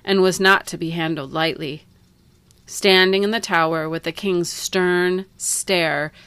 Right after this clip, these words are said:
heavy on them, it was impossible to speak untruth. With head still bowed, Sir Edward spoke first. <clears throat> "We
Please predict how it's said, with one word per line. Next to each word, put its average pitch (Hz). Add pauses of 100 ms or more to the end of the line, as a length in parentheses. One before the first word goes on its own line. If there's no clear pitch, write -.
heavy 202
on 165
them, 156 (220)
it 208
was 208
impossible 202
to 175
speak -
untruth. 156 (1000)
With 180
head 185
still 214
bowed, 156 (360)
Sir -
Edward 180
spoke -
first. - (1120)
<clears throat> - (920)
"We 196